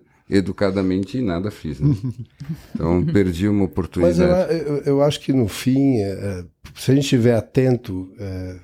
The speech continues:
Speaker 2: apesar dos, dos símbolos poderem não ser os atuais, et cetera, os ciclos das histórias são as mesmas, né?
Speaker 1: Sim, mas o ponto é que você disse é, eles têm uma capacidade, aparentemente, de ativar o mito coletivo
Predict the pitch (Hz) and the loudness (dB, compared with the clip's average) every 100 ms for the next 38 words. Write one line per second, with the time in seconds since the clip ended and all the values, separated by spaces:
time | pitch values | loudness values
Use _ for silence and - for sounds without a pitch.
0 | _ _ _ _ - _ _ _ _ _ | _ _ _ _ -20 _ _ _ _ _
1 | _ _ _ - - - 110 107 127 110 | _ _ _ -20 -20 -20 -14 -4 0 2
2 | 123 113 107 - - 104 110 - 139 127 | 2 2 -2 -4 -14 -12 -8 0 4 4
3 | 110 104 - 107 107 104 104 - 104 101 | 2 0 2 4 4 4 2 2 0 -2
4 | 98 101 104 104 98 92 92 120 120 120 | -2 2 4 4 2 -2 -2 -2 0 -4
5 | 113 - - - _ 175 - - 156 135 | -8 -12 -20 -20 _ -4 -2 -2 0 4
6 | 117 117 104 104 - 117 120 117 143 127 | 4 4 2 0 0 2 2 0 -2 -2
7 | 90 95 87 82 87 92 101 98 120 120 | -4 -8 -10 -12 -12 -6 -6 -2 2 4
8 | 95 90 - - - - - 131 143 131 | 4 2 -4 -20 -12 -8 2 4 4 2
9 | 107 101 98 87 120 - 95 78 107 131 | 2 2 0 2 0 2 2 4 4 2
10 | - 120 117 107 92 95 87 - 85 82 | 0 2 2 2 -2 -2 -4 -4 -2 0
11 | 78 78 - 78 78 82 85 80 71 76 | 0 -2 -2 -2 -2 -2 0 0 -2 -8
12 | 69 73 - - - _ _ _ - 90 | -8 -8 -10 -20 -20 _ _ _ -4 -2
13 | - 87 76 95 98 87 92 95 85 - | -2 -4 2 4 4 4 2 0 -4 -2
14 | 82 80 - 82 78 71 | 0 -2 -2 -2 -2 -4